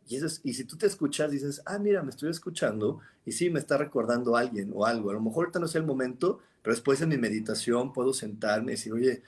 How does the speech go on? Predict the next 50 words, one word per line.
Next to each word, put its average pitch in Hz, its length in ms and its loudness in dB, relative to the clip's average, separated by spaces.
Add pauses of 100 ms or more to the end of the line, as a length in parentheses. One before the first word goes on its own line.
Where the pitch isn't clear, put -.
(220)
¿por 104 200 -8
qué 131 140 -2
no 143 160 2
pude 135 320 2
entregarme 110 520 2
o 113 40 0
disfrutar 110 540 -2
completamente 117 760 0
de 110 80 2
ese 110 140 0
evento?". 117 520 0 (320)
Porque 117 240 2
hay 135 60 8
veces 165 180 4
que - 80 2
hasta 135 200 2
puedes 151 160 0
estar 156 180 2
en 151 60 -2
una 151 160 2
obra 151 180 4
de 131 60 2
teatro, 131 580 2
en 120 100 -4
el 110 120 -4
cine, 131 320 -4
en 123 60 -4
algún 117 240 -2
lugar, 131 420 -2 (440)
y - 80 -16
te 147 120 -2
cuesta 180 220 0
trabajo 147 300 2
entregarte 123 560 0
al 131 100 0
evento, 117 540 -2
pero 107 260 -4
porque 110 340 -16
hay 135 80 -4
algunos 143 360 -6
estímulos 127 680 -6 (440)
que, 110 360 0
que 117 140 -4
te - 100 -12
están 131 220 0
recordando 131 480 2
momentos 120 460 0
difíciles 120 500 -2
del 107 140 -2
pasado, 123 560 2